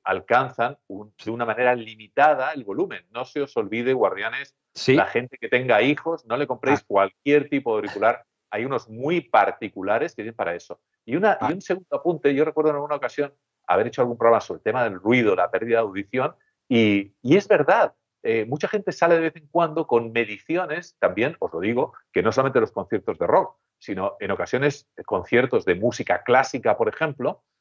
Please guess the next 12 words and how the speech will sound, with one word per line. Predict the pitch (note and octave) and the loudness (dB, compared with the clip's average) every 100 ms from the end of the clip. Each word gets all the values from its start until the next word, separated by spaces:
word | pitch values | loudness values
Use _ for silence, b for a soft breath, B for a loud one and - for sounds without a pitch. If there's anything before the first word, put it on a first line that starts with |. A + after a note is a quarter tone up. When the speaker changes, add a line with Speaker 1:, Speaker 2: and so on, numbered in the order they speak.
| _ | _
Speaker 1:
si | - F#2+ | -12 -6
estás | - A#2+ | 0 0
en | E3 | 0
las | C#3+ A2+ | -2 -2
primeras | A2+ C3+ C#3 | -2 -2 -2
filas, | C3 C#3+ F#3 _ | 0 0 0 _
no | A2+ A#2 | -14 -4
tienen | D#3 D3+ | 0 0
<laughs> | D3 A#2+ C#3 | 2 4 4
nada | D3+ | 2
que | C#3 | 0
envidiar | B2+ G#2 G2+ A2+ C3 | -2 -10 -6 -2 -2